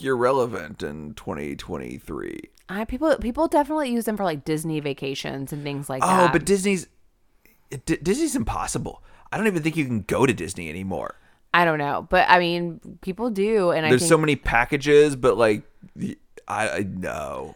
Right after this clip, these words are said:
Speaker 2: that, I think that that's the thing. Like, you use a Disney travel agent, or you use someone who's, like, knows their way around to, like, orchestrate all that shit.
Speaker 1: Or you can just go to Universal and just plan it yourself,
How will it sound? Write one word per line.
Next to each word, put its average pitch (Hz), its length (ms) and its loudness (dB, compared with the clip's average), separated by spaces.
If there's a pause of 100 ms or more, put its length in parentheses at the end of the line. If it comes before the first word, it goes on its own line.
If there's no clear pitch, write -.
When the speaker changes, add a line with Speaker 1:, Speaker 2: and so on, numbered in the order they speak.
Speaker 2:
that, 185 260 4
I 175 120 6
think 175 160 -2
that 170 120 -4
that's 165 260 -4
the 170 60 -12
thing. 160 300 -4
Like, 139 180 -8
you 156 180 -4
use 143 120 -6
a 156 80 -6
Disney 147 340 -6
travel 151 360 -4
agent, 135 400 -8
or 143 100 -6
you 143 60 -4
use 143 100 -6
someone 147 240 -6
who's, 139 220 -6
like, 139 240 -6 (880)
knows 151 380 0
their 143 120 0
way 139 160 0
around 139 560 -2
to, 143 100 -4
like, 131 200 -4 (300)
orchestrate 147 500 -4
all 131 120 0
that - 180 -6
shit. - 260 -6 (220)
Speaker 1:
Or 185 180 8
you 170 100 6
can 151 140 0
just 135 160 -2
go 143 80 8
to 127 80 6
Universal 120 840 4
and 110 200 2
just 110 220 -4
plan 113 260 2
it 85 60 -4
yourself, 123 680 4